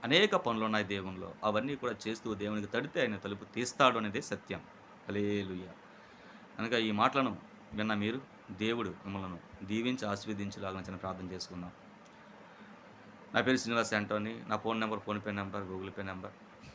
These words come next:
ఎయిట్ వన్ సెవెన్ డబల్ నైన్ డబల్ ఫైవ్ ఫోర్ ఫైవ్ ఎయిట్. ఈ పరిచర్యకు ప్రోత్సహించండి, దేవుడు మిమ్మల్ని దీవిస్తాడు. చిన్న ప్రార్థన చేస్తాను. దేవా తండ్రి, వందనాలు నాయన. ఇదిగో నాయన, ఈ వాక్యమైన ప్రతి ఒక్కరిలో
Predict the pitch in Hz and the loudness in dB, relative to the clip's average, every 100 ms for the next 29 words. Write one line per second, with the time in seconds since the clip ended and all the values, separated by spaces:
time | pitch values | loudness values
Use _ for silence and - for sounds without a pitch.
0 | - 113 98 110 104 104 98 98 101 98 | -2 -2 2 0 2 0 0 0 0 0
1 | 92 95 101 98 98 92 95 92 113 - | -2 -2 -4 -4 -6 -6 -4 -4 -4 -8
2 | - - - - - - 107 113 110 113 | -20 -20 -20 -20 -18 -4 0 2 4 2
3 | 104 101 101 107 98 101 107 98 98 92 | 2 -2 -2 -4 -4 -4 -2 -2 -2 -4
4 | 90 92 90 87 80 - - - - - | -4 -6 -6 -10 -14 -18 -20 -20 -20 -20
5 | - - - - - 120 101 98 95 92 | -20 -20 -16 -14 -2 0 2 0 0 -6
6 | - 85 87 107 120 120 117 110 107 104 | -8 -12 -6 2 4 6 4 4 4 2
7 | 101 98 98 - - 101 107 107 98 101 | 2 -2 -8 -14 -14 -4 0 0 -2 -2
8 | 98 101 104 98 92 92 95 92 101 95 | 0 0 0 -6 -6 -8 -8 -6 -4 -4